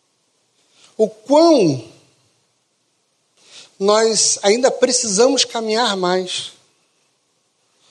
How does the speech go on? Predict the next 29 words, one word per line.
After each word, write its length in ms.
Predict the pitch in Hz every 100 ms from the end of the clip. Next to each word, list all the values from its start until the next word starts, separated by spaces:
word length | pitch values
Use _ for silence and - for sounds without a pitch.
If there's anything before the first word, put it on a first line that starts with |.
| _ - -
Você 140 | - 330
já 100 | 330
fez 160 | 262
algum 240 | 208 170 147
curso? 600 | 196 160 - - - 113 _ _ _
Curso, 460 | - 285 - 123 117
faculdade, 960 | - 160 131 147 170 156 127 120 120 117 - - - _ -
eh, 280 | 143 135 123 -
pós, 960 | 151 175 156 127 120 113 - - - _ _ _ -
algum 200 | 302 339
curso, 380 | 269 208 - -
seja 220 | 196 190
esse 120 | 180
qual 100 | 175
for 160 | - 165
em 80 | 143
inglês, 600 | 147 175 196 160 - - - - - - -
que 100 | -
você 360 | 226 247 - 254
chega 340 | - 240 214
lá 120 | 214 220
com 160 | -
a 40 | 202
sensação 400 | 185 202 - 208
seguinte: 420 | 190 165 143 - _
"Eu 160 | 196 214
sei 500 | 196 - 156 170 220
isso 140 | -
aqui, 400 | 151 - 135 185